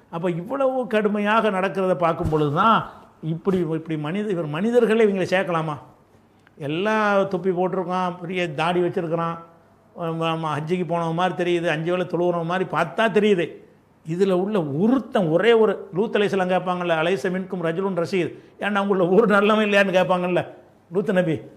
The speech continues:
அந்த மாதிரி கேட்க வேண்டியிருக்குது. இல்ல, ஒரு நல்லவன் இல்லையாடா உங்கள இந்த ஐம்பது பேர்ல?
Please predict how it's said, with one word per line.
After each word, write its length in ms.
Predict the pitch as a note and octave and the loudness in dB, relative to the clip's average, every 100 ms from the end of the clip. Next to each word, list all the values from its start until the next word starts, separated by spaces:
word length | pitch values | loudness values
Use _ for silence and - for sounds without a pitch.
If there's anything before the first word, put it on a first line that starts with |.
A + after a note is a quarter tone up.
| - | -8
அந்த 300 | E3 F#3+ F#3+ | -4 -2 0
மாதிரி 260 | F#3 A#3 G3+ | 2 4 4
கேட்க 240 | G#3 G#3+ | 6 6
வேண்டியிருக்குது. 340 | F#3 E3 D3 C#3 - | 4 2 0 -2 -6
இல்ல, 180 | F3+ D3+ | -4 -2
ஒரு 240 | F3+ C4 | 0 0
நல்லவன் 360 | A#3 A3+ A#3 G#3+ | 2 4 4 4
இல்லையாடா 220 | G3+ F3 | 4 4
உங்கள 360 | E3 E3 E3 - - - _ | 2 0 0 -4 -12 -20 _
இந்த 180 | _ E3+ | _ -2
ஐம்பது 360 | F3+ G#3 G3+ G#3 | 2 6 6 6
பேர்ல? 260 | G#3 F3+ | 4 2